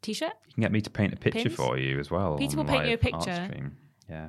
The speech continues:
Speaker 1: if
Speaker 2: send
Speaker 1: you
Speaker 2: it
Speaker 1: give
Speaker 2: to
Speaker 1: him
Speaker 2: you.
Speaker 1: enough money. <laughs>
Speaker 2: If you give me specifically enough
Speaker 1: It doesn't
Speaker 2: money.
Speaker 1: actually go to Peter, but, uh,
Speaker 2: No.
Speaker 1: he'll still paint you a picture
Speaker 2: Yeah.
Speaker 1: anyway. Um,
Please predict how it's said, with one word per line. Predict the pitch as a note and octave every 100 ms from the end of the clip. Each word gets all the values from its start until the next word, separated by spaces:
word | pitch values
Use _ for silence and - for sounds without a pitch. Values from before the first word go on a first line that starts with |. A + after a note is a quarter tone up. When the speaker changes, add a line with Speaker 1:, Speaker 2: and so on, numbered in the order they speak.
| - -
Speaker 1:
if | A3 -
Speaker 2:
send | A3
Speaker 1:
you | G#3
Speaker 2:
it | G#3
Speaker 1:
give | G#3
Speaker 2:
to | A3
Speaker 1:
him |
Speaker 2:
you. | G#3
Speaker 1:
enough | G3+ G3+
money. | G3+ -
<laughs> | A3+ - - -
Speaker 2:
If | -
you | -
give | F2 D#2 - -
me | F#2+ F#2+ F#2 D#2
specifically | D2+ - - F2 - - C2+ A#1
enough | D2+ D2+ -
Speaker 1:
It | -
doesn't | - G#3
Speaker 2:
money. | -
Speaker 1:
actually | - E3
go |
to | E3
Peter, | - - F#3
but, | G3+ G3
uh, | G3+ G3
Speaker 2:
No. |
Speaker 1:
he'll | A#3+ C4
still | - D4
paint | B3 G3+
you | F#3+
a |
picture | F3+ F3+ - F#3+ G#3 D4+
Speaker 2:
Yeah. | C#3
Speaker 1:
anyway. | E3 - G3+ _ - - - -
Um, | A3+ A3+ A3+ A3